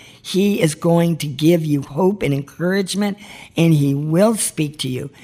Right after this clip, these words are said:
He loves to speak to you as you read the Psalms. Just pick up the Bi-, Bible and start reading in the Psalms. And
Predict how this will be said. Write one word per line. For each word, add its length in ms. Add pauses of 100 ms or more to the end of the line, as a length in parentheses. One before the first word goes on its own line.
(140)
He 180
loves 520
to 120
speak 380
to 80
you 80
as 240
you 60
read 480
the 100
Psalms. 640 (300)
Just 260
pick 220
up 180
the 80
Bi-, 420
Bible 480
and 140
start 380
reading 680
in 180
the 80
Psalms. 540 (400)
And 160